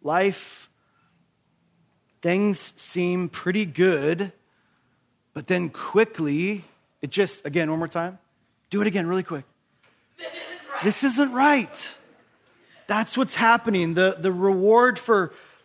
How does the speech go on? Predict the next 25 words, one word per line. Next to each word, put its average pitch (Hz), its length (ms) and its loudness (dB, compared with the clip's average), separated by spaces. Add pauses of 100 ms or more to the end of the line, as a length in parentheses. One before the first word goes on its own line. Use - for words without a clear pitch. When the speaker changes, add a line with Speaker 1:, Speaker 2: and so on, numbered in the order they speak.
(200)
Speaker 1:
for - 180 -2
Mordecai, 208 680 2
it, 208 200 4
it's 208 240 0
overlooked. 233 800 2
The 196 80 2
time 240 720 0 (1300)
for - 160 -8
his 180 200 0
reward, 202 520 4
just, 175 200 -8
it's, - 240 -10
it's - 300 -12
not 170 380 0
yet 156 340 2
right. 196 340 2 (300)
God's 185 380 2 (100)
providence, 208 960 0 (720)
it 165 140 -10
just, - 340 -4
it'll 170 160 -4
need 185 320 0
to 196 60 0
come 185 360 -4
later. 160 480 -2